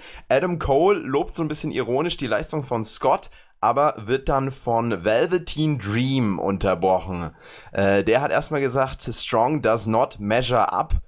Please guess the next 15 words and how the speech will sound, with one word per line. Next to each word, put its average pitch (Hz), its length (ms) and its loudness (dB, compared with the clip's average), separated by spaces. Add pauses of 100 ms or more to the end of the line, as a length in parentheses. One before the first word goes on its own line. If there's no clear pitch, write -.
(120)
zeigt 120 300 -4
uns 127 180 -4
dann 123 380 0
ein 107 400 2 (240)
Bild, 160 400 0
erst 120 260 2
mit 135 180 -4
Championship 143 520 -2
und 123 80 -2
dann 110 120 0
ohne 135 240 0
Championship 127 560 -2
in 151 120 0
Shawn 139 280 2
Michaels, 135 560 -2